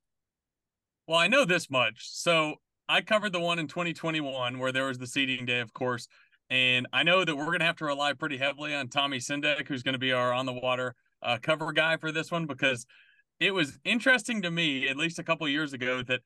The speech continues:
a lot of the guys treated it certainly like a practice day. Uh, you know, they didn't really necessarily care too much about what they caught. Uh, and then some of the guys, you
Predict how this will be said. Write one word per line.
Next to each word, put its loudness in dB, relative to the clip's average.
a -2
lot 6
of 0
the 0
guys 0
treated 0
it 0
certainly -2
like 2
a -2
practice -2
day. -6
Uh, -4
you 0
know, 0
they 2
didn't 0
really 0
necessarily -2
care 2
too -2
much -2
about 0
what -2
they -4
caught. 0
Uh, 4
and 0
then -2
some 0
of -4
the -2
guys, 2
you -10